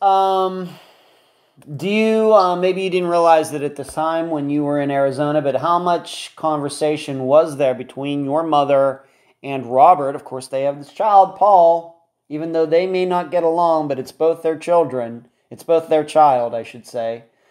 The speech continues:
Um, did your mother ever convey to you how she thought Robert acted, you know, reacted to Paul's disappearance?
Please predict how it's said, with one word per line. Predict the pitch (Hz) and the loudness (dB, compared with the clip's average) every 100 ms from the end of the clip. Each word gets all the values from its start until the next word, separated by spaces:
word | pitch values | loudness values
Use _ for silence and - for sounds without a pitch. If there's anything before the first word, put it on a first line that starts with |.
| _ _ - | _ _ -6
Um, | 147 151 151 151 151 147 135 _ _ _ _ _ _ _ _ _ _ _ _ _ | 2 4 4 2 -2 -8 -12 _ _ _ _ _ _ _ _ _ _ _ _ _
did | 143 151 | -6 2
your | 202 | 6
mother | 226 233 214 | 6 8 8
ever | 202 196 | 6 0
convey | 175 170 185 185 | -8 -6 -2 -2
to | 165 | -6
you | 165 214 220 202 160 | -10 -8 -4 -4 0
how | 160 160 160 | 2 4 2
she | 156 175 156 | -2 -8 -4
thought | 175 160 151 | 4 4 4
Robert | 151 147 147 147 - 160 | 2 2 2 -4 -8 -6
acted, | 151 151 - 131 131 117 131 _ _ _ | -6 -6 -8 -6 -6 -8 -16 _ _ _
you | 131 127 | -12 -6
know, | 127 127 | -4 -2
reacted | 139 139 151 151 131 120 113 _ _ _ _ _ | 0 2 2 -2 -10 -10 -12 _ _ _ _ _
to | - 147 139 135 131 | -6 -4 -2 -4 -2
Paul's | 139 127 123 - | 2 2 0 -12
disappearance? | 123 - 131 120 113 - - | -18 -16 -14 -16 -16 -20 -20